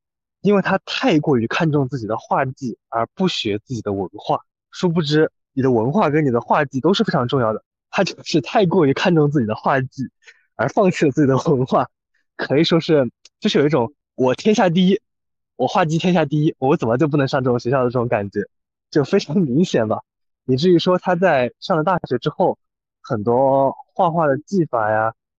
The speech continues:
就是他已经没有了所谓艺术的那种灵性感，就是画画来说他不灵性了，他已经非常死板了。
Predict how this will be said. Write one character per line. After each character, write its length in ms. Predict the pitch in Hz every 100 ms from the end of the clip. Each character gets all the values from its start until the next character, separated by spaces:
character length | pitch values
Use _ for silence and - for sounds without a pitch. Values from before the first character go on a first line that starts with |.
| _
就 100 | 247
是 100 | -
他 160 | - 262
已 80 | 151
经 260 | 160 165 - -
没 200 | 117 143
有 140 | 220
了 140 | 120 135
所 260 | - - 104
谓 260 | 175 147
艺 160 | 220 226
术 160 | - 151
的 80 |
那 80 | 139
种 200 | 143 110
灵 140 | 104 95 160
性 260 | - 190
感， 180 | 123 107 _ _ _ -
就 80 | 151
是 80 | 143
画 160 | 175
画 140 | 165 156
来 100 | 113
说 100 | -
他 60 | 156
不 80 | 220
灵 220 | 156 104
性 220 | 131 175 131
了， 120 | - _ _ _ _
他 100 | 208
已 40 | 165
经 100 | 170
非 80 |
常 140 | 190 180
死 240 | - 131
板 220 | 156 120
了。 100 | 101